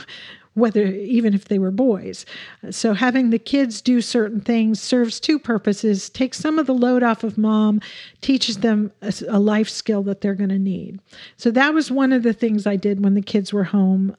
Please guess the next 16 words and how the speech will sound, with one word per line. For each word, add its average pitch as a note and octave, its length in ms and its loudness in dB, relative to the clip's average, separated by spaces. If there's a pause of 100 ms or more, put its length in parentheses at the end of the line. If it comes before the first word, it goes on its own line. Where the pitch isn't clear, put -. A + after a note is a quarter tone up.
uh, A3 300 -4 (420)
all G3 100 0
those G3 260 -4
years G3 260 -2
ago. - 340 -10 (460)
Second D4+ 420 -2
thing D4+ 220 0
I C4+ 120 4
did B3 560 2
was A#3 380 0
a, A3 260 0 (100)
a, B3+ 380 -2
a, A3 360 -2 (800)
an B3+ 100 2
afternoon A#3+ 720 2
rule G#3 500 2